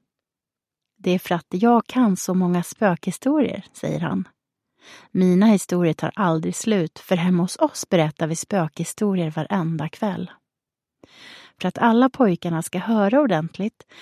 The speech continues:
sätter sig Abdelai på sovsalens enda stol. De andra pojkarna sitter eller ligger i sina sängar och lyssnar.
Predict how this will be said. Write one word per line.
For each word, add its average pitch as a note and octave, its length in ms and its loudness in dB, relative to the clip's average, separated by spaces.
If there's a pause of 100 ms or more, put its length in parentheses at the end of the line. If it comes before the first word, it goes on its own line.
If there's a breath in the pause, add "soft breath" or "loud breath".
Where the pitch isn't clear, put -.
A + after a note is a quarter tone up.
(140 loud breath)
sätter - 400 -8
sig D3 220 -4
Abdelai F#3 560 0
på - 140 -8
sovsalens G3+ 1000 -2
enda E3+ 380 -2
stol. G3+ 460 -4 (920)
De F#3+ 140 -4
andra G3+ 360 2
pojkarna F3 600 -2
sitter A#3+ 600 -4
eller B3+ 220 4
ligger E3+ 460 -2
i G#3+ 40 -6
sina F3+ 280 -2
sängar G3+ 600 0
och F#3+ 120 -2
lyssnar. - 580 -2